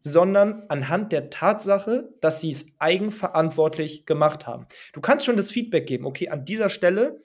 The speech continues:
hättest du in diese Richtung gehen können, dann hättest du ein besseres Ergebnis gehabt als Rat. Aber am Ende des Tages sollst du sagen, du hast von A oder vom Startpunkt bis zum Ergebnis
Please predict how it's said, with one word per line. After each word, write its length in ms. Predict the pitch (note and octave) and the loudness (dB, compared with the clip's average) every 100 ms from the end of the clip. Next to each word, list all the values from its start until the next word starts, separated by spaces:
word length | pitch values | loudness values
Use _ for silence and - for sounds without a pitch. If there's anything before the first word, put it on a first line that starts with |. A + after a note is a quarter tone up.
| _ _ | _ _
hättest 340 | - E3+ F3 D#3+ | -2 0 -2 -6
du 60 | |
in 80 | D3 | -8
diese 240 | D3 C#3 | -6 -4
Richtung 340 | C#3+ D#3+ G#3+ G3 | -4 -4 -4 -4
gehen 180 | G3+ G#3+ | -4 -4
können, 180 | G#3 | -2
dann 120 | F#3 D#3+ | -2 -2
hättest 280 | E3 F3 E3+ | -4 -6 -6
du 40 | |
ein 80 | C#3+ | 0
besseres 380 | D#3+ D#3+ D3 - | 0 0 -8 -8
Ergebnis 480 | C3 F#3+ F#3+ C3+ | 0 0 0 -10
gehabt 280 | - A2+ - - | -10 -12 -12 -4
als 360 | C3 - B2 | -4 -4 -6
Rat. 380 | C#3 C3+ A2+ _ _ _ _ _ - | 0 0 -2 _ _ _ _ _ 0
Aber 160 | D3+ | 6
am 120 | D3+ | 6
Ende 200 | D3+ A3 | 4 0
des 140 | F3+ - | -2 -2
Tages 360 | D#3+ E3+ G3+ | 0 0 0
sollst 240 | G3+ E3+ E3 | -4 -4 -4
du 60 | |
sagen, 420 | D3 D3 D3 D3+ - _ _ _ | 0 4 4 0 -12 _ _ _
du 140 | C#3+ C3+ | -8 0
hast 360 | F#3 B3 - _ _ | 2 0 -10 _ _
von 240 | - C#3+ - - | -6 -6 -6 -2
A 460 | D3+ F#3+ B3+ D4 _ - | 0 2 -2 -6 _ 0
oder 140 | D#3+ | 2
vom 160 | D#3 C3+ | 2 -6
Startpunkt 680 | - F3+ A#3+ B3 A3+ C#4 - _ _ | 0 2 2 0 -4 -4 -12 _ _
bis 260 | - B3 - | -2 -2 0
zum 140 | A#3+ | -2
Ergebnis 720 | A3+ F3 G3 G#3 G#3+ A#3+ - | -2 -2 -4 -4 -6 -6 -10